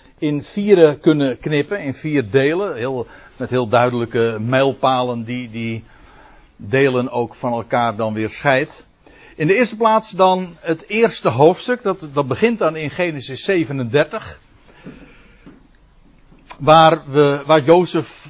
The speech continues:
voor het eerst geïntroduceerd wordt. Ik zeg het niet helemaal correct, want in Genesis dertig wordt al zijn geboorte vermeld.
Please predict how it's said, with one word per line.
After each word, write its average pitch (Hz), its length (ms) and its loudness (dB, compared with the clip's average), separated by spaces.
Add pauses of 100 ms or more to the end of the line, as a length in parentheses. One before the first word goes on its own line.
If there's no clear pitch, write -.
voor - 180 -4
het 139 120 -8
eerst 175 400 -6
geïntroduceerd 143 920 -2
wordt. 156 200 -4
Ik 170 120 -18
zeg 127 200 -6
het 107 120 -14
niet 123 140 -6
helemaal 120 400 0
correct, 120 360 -4
want 113 180 -8
in 107 140 -10
Genesis 104 480 -6
dertig 131 300 -4
wordt 110 220 -4
al 104 140 -6
zijn 104 180 -8
geboorte 123 420 0
vermeld. 127 580 -4